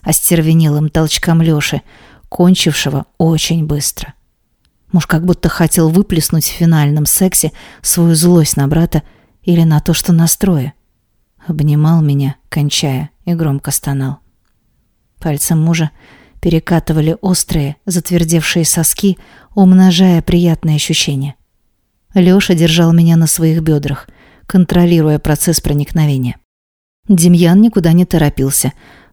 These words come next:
Пока он наслаждался процессом, я успела кончить дважды. «Закругляйся», не вытерпел Леша. «Или докончи начатое в душе, если не можешь кончить».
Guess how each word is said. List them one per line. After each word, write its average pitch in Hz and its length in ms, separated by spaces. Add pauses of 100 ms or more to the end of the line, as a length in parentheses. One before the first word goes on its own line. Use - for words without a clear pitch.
Пока 147 420
он 196 220
наслаждался 147 680
процессом, 156 640 (420)
я 180 320
успела 135 500 (160)
кончить 156 420
дважды. 139 480 (320)
«Закругляйся», 170 840 (120)
не 147 120
вытерпел 143 420
Леша. 147 400 (760)
«Или 160 160
докончи 156 500
начатое 156 480
в 156 60
душе, 147 300
если 139 280
не 139 120
можешь 131 320
кончить». - 460